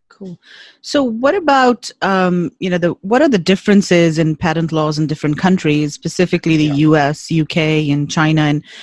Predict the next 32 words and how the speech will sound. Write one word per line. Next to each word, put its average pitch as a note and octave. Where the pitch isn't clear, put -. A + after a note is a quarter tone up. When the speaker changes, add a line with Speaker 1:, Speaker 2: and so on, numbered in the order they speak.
Speaker 1:
if B3+
a E4+
seller B3+
wants F#3
to F#3+
sell F3
their E3
product E3+
in D#3+
multiple F#3
markets, D#3
do -
they F3+
need F3+
to F3
register, E3
you E3
know, D#3+
their D#3
product D#3
or C#3
patent E3
their D#3
product D3+
in D3
all E3+
of G#3+
the G#3+
different G#3
markets? G#3
Speaker 2:
Yes. -
Well, B2+